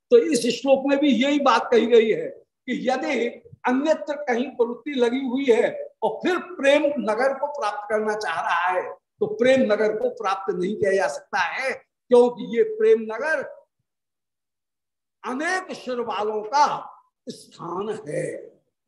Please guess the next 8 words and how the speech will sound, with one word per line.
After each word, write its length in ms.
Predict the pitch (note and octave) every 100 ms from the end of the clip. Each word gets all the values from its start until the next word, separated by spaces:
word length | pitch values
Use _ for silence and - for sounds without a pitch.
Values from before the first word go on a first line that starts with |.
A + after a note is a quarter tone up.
| _ _ _ _ -
जहां 340 | G3+ D#3 A#3+
कृष्ण 520 | - - A3+ - D#4
के 180 | E4+ E4+
प्रति 420 | D#4 B3 C4 A#3
ही 80 | C4
सारी 340 | - F#3 A#3 B3
प्रवृत्तियां 720 | - G#3 G#3 B3 A#3+ F#3 F3
हैं, 240 | F#3+ -